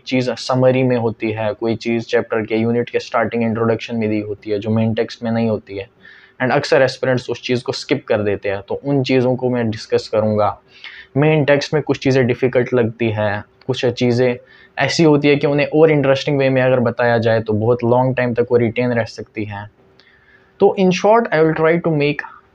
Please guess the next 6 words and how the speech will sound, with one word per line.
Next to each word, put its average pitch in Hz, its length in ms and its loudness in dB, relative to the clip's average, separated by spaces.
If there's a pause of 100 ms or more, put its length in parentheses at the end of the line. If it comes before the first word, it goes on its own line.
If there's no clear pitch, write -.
(560)
these 151 440 2
lectures 135 480 2
or 131 120 4 (120)
these 151 180 2
chapters 131 480 0 (560)
fun 165 280 0